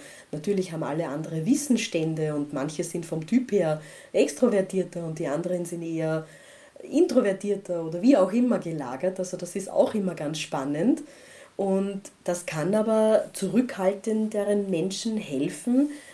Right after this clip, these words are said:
wenn da welche dabei sind, die vielleicht auch mal kurz das Ruder übernehmen. Oder durch die Tätigkeit werden dann irgendwann sowieso alle gleichgestellt, weil alle sich in gewisser Weise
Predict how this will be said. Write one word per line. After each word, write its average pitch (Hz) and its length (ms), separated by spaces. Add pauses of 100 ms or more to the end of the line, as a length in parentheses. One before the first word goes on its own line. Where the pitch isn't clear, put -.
wenn 180 180
da 196 140
welche 185 320
dabei 185 400
sind, 214 340
die 208 80
vielleicht 185 420
auch 196 80
mal 190 420 (260)
kurz 220 280
das 190 200
Ruder 208 260
übernehmen. 233 720 (140)
Oder 196 560 (340)
durch 220 160
die 202 160
Tätigkeit 226 840
werden 160 320
dann 196 140
irgendwann 214 420
sowieso 240 380
alle 143 260
gleichgestellt, 185 880
weil 175 300 (160)
alle 196 300
sich 180 240
in 175 80
gewisser 165 420
Weise 139 380